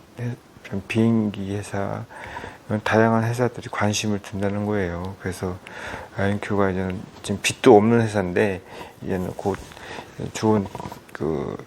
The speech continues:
재무적으로도 좋은 성과가 나오기 시작하면은 구 달러가 아니는 뭐 이십 달러, 삼십 달러도 금방 갈 수 있을 것 같아요. 아,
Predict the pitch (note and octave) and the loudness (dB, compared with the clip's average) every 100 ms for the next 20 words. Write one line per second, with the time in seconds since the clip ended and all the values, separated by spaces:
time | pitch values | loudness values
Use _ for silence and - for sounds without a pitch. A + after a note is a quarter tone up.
0 | - - A2 A2 A#2 A2+ F#2+ F2+ E2+ A#2 | -14 -2 4 6 6 4 2 0 -4 -6
1 | A#2+ - G2+ G2 D3 D3 A#2+ G#2 F2+ F2+ | -6 -6 -4 -2 0 6 6 6 2 2
2 | G2 - A2 - F#2+ F#2+ G#2 - G#2+ G#2+ | -2 -4 -6 -6 -6 -6 -6 -6 2 6
3 | G2+ F#2+ F#2 F2 F2 G2 F#2+ F#2 - G2+ | 6 4 0 -4 -4 -6 -6 -6 -4 -2
4 | - - - F#2 F#2+ - B2+ B2 - - | -4 -6 -4 -2 -2 -2 0 0 -4 -4
5 | - F#2 F2 - - F2+ F#2 - D#2 - | -2 0 -2 -6 -6 -4 -4 -4 -6 -8
6 | E2+ - - F2+ - F#2 E2 F2 G2 - | -8 -8 -6 -6 -6 -8 -8 -8 -10 -12
7 | - - - - - G#2 G2 G2 G2 G2 | -8 -6 -6 -8 -6 -2 0 0 0 -2
8 | F#2+ F#2+ F#2+ | -2 -4 -6